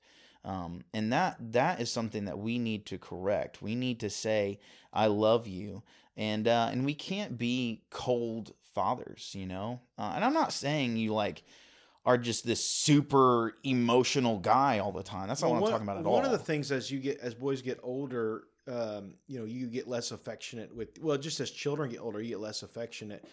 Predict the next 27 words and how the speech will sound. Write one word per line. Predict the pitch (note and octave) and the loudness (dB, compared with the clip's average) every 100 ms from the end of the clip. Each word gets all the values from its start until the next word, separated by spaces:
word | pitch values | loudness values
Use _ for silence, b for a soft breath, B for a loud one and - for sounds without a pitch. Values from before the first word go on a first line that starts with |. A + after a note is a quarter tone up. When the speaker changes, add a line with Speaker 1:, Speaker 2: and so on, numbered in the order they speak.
| B | B
Speaker 1:
Right. | A2+ F#2+ F2 - | -6 -6 -6 -6
Speaker 2:
And | C3 C#3+ | 0 2
I | |
really | C#3 F#3 C#4 | 2 2 0
think | - D3+ C#3 | -2 -2 -2
that | C3+ | -2
we | C#3 | -2
need | D3 C#3+ | -4 -4
to | C3 | -8
continue | - A#2+ A2 - E3 F#3 F3 C3 | -8 -12 -12 -12 -10 -6 -4 -4
to | B2 | -4
make | B2 B2+ - | -6 -8 -8
sure | - D3+ D3+ C3 A#2 | -6 -2 0 0 -2
that | B2 C3 | -6 -6
we, | B2 A2 | -8 -6
we | B2 A2+ - | -8 -10 -8
hug | D#3 D3+ C#3 | 0 0 2
them. | D3 C#3+ C#3+ C#3 | 0 0 -2 -6
Speaker 1:
Yes. | G#2 G#2 - - - | -6 -6 -10 -12 -10
Speaker 2:
You | B2 | -6
know, | A#2+ A#2 | -2 -2
that | A2 A2+ | -2 -4
we, | A2+ A2 G#2 - | -6 -8 -10 -10
that | B2 A2 | -6 -6
we | A2+ | -6
give | A2 C3+ C3 | -4 -6 -2
them, | C3 A#2+ A#2 | -2 -2 -8